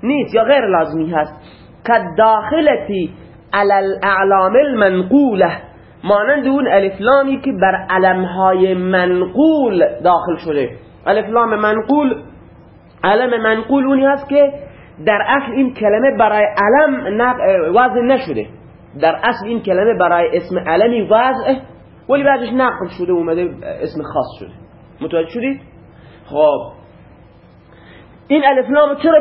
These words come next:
پس بر ال-، بر این، اه، اه، علم منقول آوردن؟ لدلالتی علی ان المعنى الاصلیه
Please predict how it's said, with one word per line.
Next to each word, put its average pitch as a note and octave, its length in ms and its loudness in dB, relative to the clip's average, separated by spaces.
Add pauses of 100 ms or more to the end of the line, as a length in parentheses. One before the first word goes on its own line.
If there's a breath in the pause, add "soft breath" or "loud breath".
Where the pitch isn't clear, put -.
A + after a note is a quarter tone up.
پس C4+ 100 2 (180)
بر A3+ 140 6
ال-، G#3 460 0
بر A3 140 4
این، A3+ 220 -2
اه، - 60 2
اه، F#3 680 2
علم A3 280 2
منقول A3 380 2
آوردن؟ A#3 640 2 (240 loud breath)
لدلالتی G#3+ 1500 0 (100)
علی G3 200 4 (260)
ان G#3 340 0
المعنى G#3 640 2
الاصلیه G3+ 1300 0